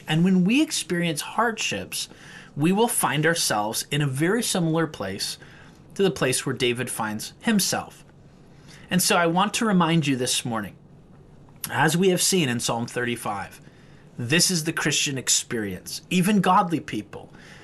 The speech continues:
there are times that we experience hardship that has nothing to do with decisions we've made. It's entirely a result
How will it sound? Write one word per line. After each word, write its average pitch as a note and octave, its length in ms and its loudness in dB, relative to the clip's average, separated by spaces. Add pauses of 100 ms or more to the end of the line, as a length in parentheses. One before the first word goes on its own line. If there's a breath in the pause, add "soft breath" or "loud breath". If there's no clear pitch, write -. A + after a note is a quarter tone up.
(300 loud breath)
there D#3 240 2
are F#3+ 80 4
times F#3+ 520 2
that B2+ 140 -2
we C#3 160 2
experience C#3 520 -2
hardship - 500 -2
that A#2 120 -6
has B2 200 -4
nothing C3 440 0
to F3 100 -4
do D3 300 0
with A#2 280 -4
decisions D3 560 -4
we've E3 240 -4
made. G#2+ 320 -6 (540 loud breath)
It's - 180 -2
entirely D3 720 0
a C#3+ 80 0
result B2+ 560 0